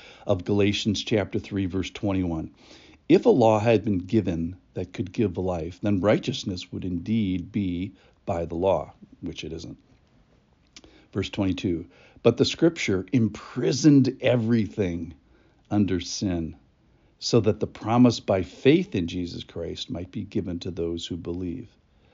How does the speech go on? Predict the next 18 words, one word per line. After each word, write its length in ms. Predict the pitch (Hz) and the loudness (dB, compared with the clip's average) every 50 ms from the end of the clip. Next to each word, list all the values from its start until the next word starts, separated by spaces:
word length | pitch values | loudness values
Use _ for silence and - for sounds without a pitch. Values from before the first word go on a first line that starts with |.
| _ - - - - - - - - - | _ -20 -20 -20 -20 -20 -20 -14 -4 0
Now, 140 | - 110 104 | 2 2 4
before 440 | 95 117 - - - 208 277 269 | 2 2 0 0 -2 2 2 2
faith 360 | 214 - - 131 139 180 - - | 2 4 6 6 6 6 4 -2
came, 300 | - 104 92 92 95 92 | -2 -2 0 0 2 2
we 100 | 113 135 | 2 4
were 160 | - 151 123 | 2 2 -2
held 420 | - - - - 147 185 170 - | -2 -2 -2 0 0 -2 -2 -6
captive, 840 | - - - - 113 120 175 - - - - 85 85 - - - - _ _ _ _ _ _ _ _ _ _ _ _ _ _ _ - | -14 -14 -12 -10 -8 -8 -8 -10 -8 -8 -6 -6 -8 -10 -16 -20 -20 _ _ _ _ _ _ _ _ _ _ _ _ _ _ _ -6
uh, 260 | - 95 90 87 87 - | -4 -4 -2 -4 -4 -2
under 260 | - 113 110 98 95 90 | 0 2 2 2 2 0
the 120 | 90 85 | -2 -2
law. 460 | 80 80 85 85 85 85 92 90 - _ _ _ _ _ _ _ _ _ _ _ _ - | -4 -4 -4 -4 -6 -6 -8 -12 -16 _ _ _ _ _ _ _ _ _ _ _ _ -14
So 160 | - - 90 | -10 -8 -6
again, 260 | 87 87 98 90 90 | -4 -2 -2 -2 -2
this 180 | 87 82 - - | -2 -4 -6 -10
prison, 680 | _ - - 120 113 95 95 101 90 87 85 85 85 - _ _ _ _ _ - - _ _ - | _ 0 2 4 4 4 2 0 0 2 0 -2 -4 -6 _ _ _ _ _ -20 -20 _ _ -10
uh, 260 | 90 90 85 82 85 - | -8 -6 -6 -6 -6 -6
image. 420 | - 101 80 80 80 - - - | -6 -6 -6 -6 -8 -12 -16 -18